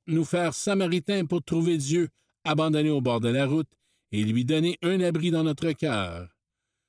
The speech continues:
C'est ainsi peut-être que le mal pourra être mis en déroute sur la terre. C'est ce qu'a fait Etty dans le camp de Westerbork, par son souci sans mesure pour autrui.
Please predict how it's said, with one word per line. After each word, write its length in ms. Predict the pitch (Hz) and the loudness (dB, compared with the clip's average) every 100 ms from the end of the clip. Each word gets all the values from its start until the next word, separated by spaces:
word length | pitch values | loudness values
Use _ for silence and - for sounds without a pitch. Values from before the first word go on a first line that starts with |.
| _ _ _ _ | _ _ _ _
C'est 280 | - 170 160 | -6 -4 -2
ainsi 360 | 220 196 - 233 | -2 -2 -2 -2
peut-être 720 | 165 139 156 139 107 101 92 - | -2 0 0 0 -2 -8 -14 -4
que 100 | 123 | 0
le 140 | 127 | 2
mal 420 | 139 147 156 156 - _ _ - | 2 0 0 -2 -6 _ _ -6
pourra 300 | 120 135 147 | -2 0 0
être 280 | 123 117 120 | -2 -2 0
mis 240 | 147 233 | 2 0
en 80 | 214 | 0
déroute 640 | 170 147 127 - _ _ _ _ _ _ _ | 0 0 -2 -4 _ _ _ _ _ _ _
sur 300 | - - 143 | -10 -2 0
la 140 | 147 | 0
terre. 380 | 135 113 85 73 _ _ _ _ _ _ _ _ _ _ _ _ _ _ _ _ | -2 -6 -6 -12 _ _ _ _ _ _ _ _ _ _ _ _ _ _ _ _
C'est 240 | - 196 | -4 -2
ce 80 | 170 | -2
qu'a 180 | - 185 | -2 -2
fait 220 | - 202 | -2 -2
Etty 340 | 190 175 - 214 | -2 -2 -2 -2
dans 160 | 170 | 0
le 120 | 156 139 | 0 0
camp 180 | 160 | 0
de 80 | 143 | 2
Westerbork, 880 | 135 147 - 160 131 151 135 - _ _ _ _ _ | 2 0 0 -2 0 -2 -4 -6 _ _ _ _ _
par 160 | 127 107 | -6 -4
son 220 | 139 131 | -2 -2
souci 480 | - 208 170 196 170 | -2 -4 -2 -2 -4
sans 240 | 196 190 | -2 0
mesure 440 | 180 147 175 143 | 0 0 0 0
pour 240 | - 131 117 | -2 0 0
autrui. 480 | 120 - 92 78 | 0 -4 -10 -10